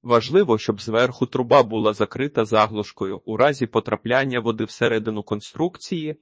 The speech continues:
при настанні морозів вона може лопнути. В цьому випадку буде потрібна заміна опори. Камінь і цегла. Опори з цих матеріалів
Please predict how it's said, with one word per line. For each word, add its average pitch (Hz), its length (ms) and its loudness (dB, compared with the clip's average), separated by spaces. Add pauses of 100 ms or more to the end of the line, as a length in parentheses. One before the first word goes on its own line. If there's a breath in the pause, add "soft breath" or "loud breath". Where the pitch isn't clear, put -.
(100)
при 127 160 -2
настанні 127 540 -2
морозів 117 540 -2
вона 117 240 0
може 104 300 -2
лопнути. 117 600 -4 (260)
В - 80 -20
цьому 120 360 -2
випадку 113 460 -2
буде 110 260 -2
потрібна 139 560 -2
заміна 123 420 -2
опори. - 540 -2 (180)
Камінь 180 440 0
і 120 80 0
цегла. 101 580 0
Опори 147 420 0
з - 100 -20
цих - 260 -2
матеріалів 104 680 0